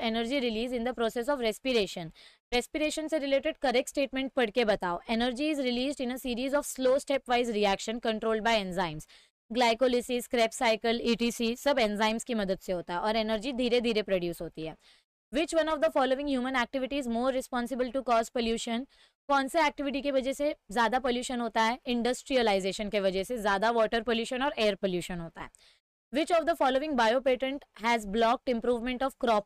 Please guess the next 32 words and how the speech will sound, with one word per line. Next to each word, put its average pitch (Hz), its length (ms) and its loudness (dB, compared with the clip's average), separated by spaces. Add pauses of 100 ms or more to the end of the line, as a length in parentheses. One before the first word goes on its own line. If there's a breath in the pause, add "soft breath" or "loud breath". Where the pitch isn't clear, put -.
plant? 170 300 -4 (440 loud breath)
कौन 269 200 2
से 339 160 0 (140)
biopatent 254 640 2
के 277 120 0
वजह 226 280 0
से 214 300 -2 (280)
क्रॉप 277 300 4
प्लांट 277 300 0
का 302 80 0
इम्प्रूवमेंट 269 580 -2
हमने 254 260 -4
ब्लॉक 226 340 2
करके 226 300 0
रख 208 140 2
दिया 196 280 0
है? 226 120 2 (440 soft breath)
Biopatenting 277 760 2
for 294 200 -2
transgenic 247 540 -2
plant 233 260 -2
from 262 280 -2
brassica, 220 440 -2 (100)
brassica 202 520 2
family, 175 320 -4 (200)
family। 175 380 0 (480 loud breath)
इसके 294 280 0
biopatent 285 540 6
के 294 120 4
वजह 269 200 4
से 311 140 0
we 254 140 0